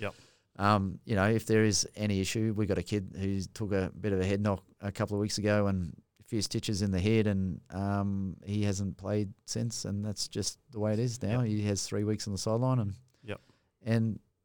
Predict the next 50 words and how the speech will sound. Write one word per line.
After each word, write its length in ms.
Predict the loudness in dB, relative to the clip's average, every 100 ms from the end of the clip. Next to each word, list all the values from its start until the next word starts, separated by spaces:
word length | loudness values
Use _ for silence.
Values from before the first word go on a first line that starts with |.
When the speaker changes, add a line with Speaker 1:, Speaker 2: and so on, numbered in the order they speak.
| _ _ _ -2
Speaker 2:
you 100 | 0
know, 140 | 2
that 180 | 2 0 _ -18
may 240 | 0 4 8
not, 220 | 6 4 -4 _
he 140 | 2 8
may 180 | 8 8
be 100 | 8
good 140 | 4
to 60 | 2
play, 260 | 4 6
but 200 | 6 4
he 300 | 2 -2 0
may 180 | 2 2
not 180 | 2 0
be, 180 | 0 0
and, 260 | 0 -4 -4
Speaker 1:
Yep. 140 | -4
Speaker 2:
and 180 | -2 -6 -8
that's 220 | -6 -6
just, 300 | -4 -4 -2
mate, 180 | 0 0
you 100 | 0
just 200 | -2 -2
take 160 | -2 0
it 60 |
easy, 260 | 0 0 -4
and 160 | -4 -8 -8
you're 140 | -8
a 60 | -4
kid, 240 | -2 -2
and 200 | -4 -6
you're 100 | -6
gonna 100 | -2
have 140 | -2 -2
plenty 180 | -2
of 60 | -2
time 180 | -2 -2
to 40 |
play 140 | -2 -2
footy. 340 | 0 -2 -2 -8 -10
Speaker 1:
That's 200 | 0 0
it. 100 | 2
We're 140 | 2 4
the 60 |
same. 260 | 6 6 4
We 80 | 2
had 60 |
a 40 | 0
hit 160 | -2